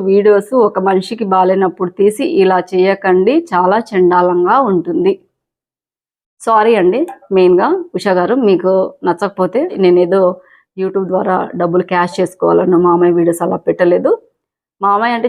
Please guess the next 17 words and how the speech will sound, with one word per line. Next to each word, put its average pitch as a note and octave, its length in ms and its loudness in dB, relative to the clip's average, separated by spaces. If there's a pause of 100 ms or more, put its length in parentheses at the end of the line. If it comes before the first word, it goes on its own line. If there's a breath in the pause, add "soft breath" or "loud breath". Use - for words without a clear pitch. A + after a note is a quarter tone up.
(120)
చాలా F#3+ 360 2
మందికి A3+ 300 -2
ఇష్టం F#3 300 -2
అండి. F3 240 -2 (240)
మెయిన్గా F#3 320 2 (200)
ఎంతమంది G3+ 520 0
అంటే, G#3+ 140 0 (120)
చిన్నగా G3+ 460 -2 (460)
పిల్లోడు G#3+ 380 0
కదా, G#3 200 2
నవ్వుతే F#3+ 320 0 (140)
ఎలా F#3+ 120 2 (120)
ఉంటుందో F#3 300 -4 (100)
స్మైల్, F#3 300 -2 (140)
అంత F3 120 -4 (140)
బాగా F#3 280 0
నవ్వుతాడు F#3 440 0